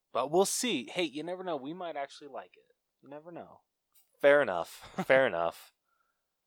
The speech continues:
Speaker 2: Uh, okay. Anyway, uh, look forward to that next week. And until then, this has been the All Bros Podcast. I'm Caleb.
Speaker 1: And I'm Jonathan.
Speaker 2: And we'll catch you guys next week.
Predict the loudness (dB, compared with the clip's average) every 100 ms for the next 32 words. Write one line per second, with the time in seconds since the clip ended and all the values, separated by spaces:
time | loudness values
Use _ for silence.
0 | _ _ _ _ _ _ _ _ -8 -2
1 | 0 4 4 2 -2 -12 -20 -10 -2 4
2 | 4 4 0 _ 0 2 6 4 2 _
3 | _ _ 2 8 10 8 6 4 4 6
4 | 4 4 -4 -2 -6 -6 -6 -6 -6 -6
5 | -4 -2 -2 -2 -6 -6 -4 -4 0 0
6 | 0 0 0 -4 -6 -6 -2 -2 -2 -6
7 | -10 -10 -4 -2 -4 -8 -6 -6 -6 -6
8 | -6 -6 -10 -8 -8 -2 -4 -2 0 2
9 | 0 -2 -8 -14 -8 -6 -8 -14 -16 -16
10 | -18 -20